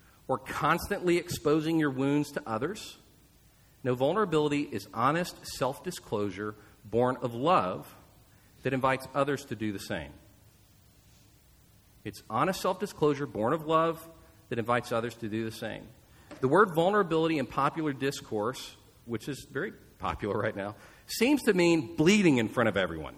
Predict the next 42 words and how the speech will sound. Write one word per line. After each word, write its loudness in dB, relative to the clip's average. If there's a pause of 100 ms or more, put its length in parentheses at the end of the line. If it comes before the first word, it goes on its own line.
(160)
Vulnerability 6
is 0
just -4
telling 4
everybody 6
how 0
sad 4
and 0
angry 2
you 0
are 8 (220)
and 2
finding 4
catharsis 4
in -2
expressing 2
your 4
pain. 0
That's 6
not 4
what 2
I'm 4
encouraging. 0 (600)
That's -4
not 0
what 2
I'm 4
talking 0
about. -4 (640)
When 4
Mary 2
and -2
Martha 2
come -4
to -4
Jesus -6
and -6
pour -2
out -2
their -4
hearts, -6
it's -8